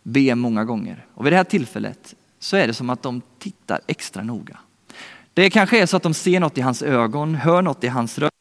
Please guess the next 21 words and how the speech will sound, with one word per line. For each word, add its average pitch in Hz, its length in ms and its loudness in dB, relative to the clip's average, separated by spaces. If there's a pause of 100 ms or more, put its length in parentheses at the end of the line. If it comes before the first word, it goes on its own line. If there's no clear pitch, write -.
Jag 156 120 0
vet 175 240 0
inte 165 140 2
vad 139 140 2
det 110 80 4
är, 113 400 2 (320)
men 151 160 2
någonting 190 440 2
får 180 280 2
dem 147 140 0
i 135 60 0
alla 127 160 0
fall 113 200 0
att 117 140 -2
när 170 200 4
han 156 180 0
har 120 80 -4
tystnat 143 480 -2
så - 60 -12
säger 120 320 2
de: 127 160 0